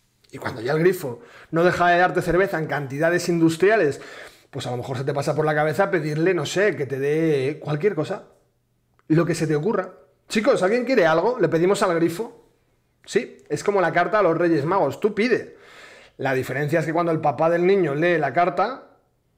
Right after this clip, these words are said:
ve que hay cosas que no les puede dar a los niños. Dice, "Esto va a ser complicado". Porque a lo mejor el niño te ha pedido que quiere, mm, manejar, que quiere pilotar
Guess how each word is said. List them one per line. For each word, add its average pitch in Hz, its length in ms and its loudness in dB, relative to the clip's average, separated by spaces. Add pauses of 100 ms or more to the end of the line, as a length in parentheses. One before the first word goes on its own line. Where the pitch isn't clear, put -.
(760)
ve 143 200 0
que 160 120 2
hay 160 100 2
cosas 165 280 0
que 160 120 -4
no 151 80 -4
les 160 180 -2
puede 156 260 0
dar 117 320 -6 (600)
a 117 100 -2
los 127 120 -2
niños. 123 520 -12
Dice, 117 180 -12
"Esto 131 320 -4
va 135 100 0
a - 20 -4
ser 135 200 -6
complicado". 127 520 -8 (440)
Porque - 140 -18
a 120 40 -10
lo 110 60 -10
mejor 127 220 -6
el 135 60 -4
niño 143 180 -2
te 151 80 0
ha 139 60 -2
pedido 170 500 2 (360)
que 135 140 -10
quiere, 165 540 2
mm, 123 880 -6 (640)
manejar, 170 640 -2
que 170 100 -2
quiere 170 220 2
pilotar 180 840 0